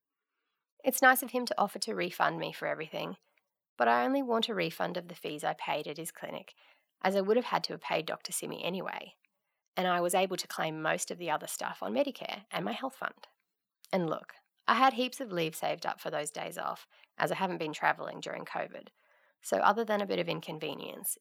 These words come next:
it really hasn't affected me much. I'm just glad he said sorry and explained his point of view.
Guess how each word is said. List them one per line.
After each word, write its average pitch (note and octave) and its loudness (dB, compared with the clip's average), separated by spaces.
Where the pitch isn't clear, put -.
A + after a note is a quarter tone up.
it A3+ -4
really C4+ 0
hasn't F#3 0
affected - -12
me G#1+ -12
much. - -6
I'm G3 6
just A3+ 0
glad E3+ 4
he F#3 -8
said D#3 -6
sorry E3 -2
and E3+ -2
explained E3 -4
his - -16
point D#3+ -4
of D#3+ -8
view. - -12